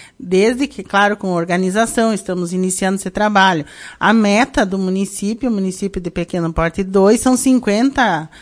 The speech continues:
famílias e indivíduos, né, em atendimento. Claro que nós sabemos que o nosso município tem muitas situações, então,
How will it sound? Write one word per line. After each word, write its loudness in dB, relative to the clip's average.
famílias 2
e 0
indivíduos, -4
né, -4
em 0
atendimento. 0
Claro 2
que -4
nós 0
sabemos -2
que 0
o 0
nosso 0
município -2
tem 4
muitas 6
situações, -14
então, -10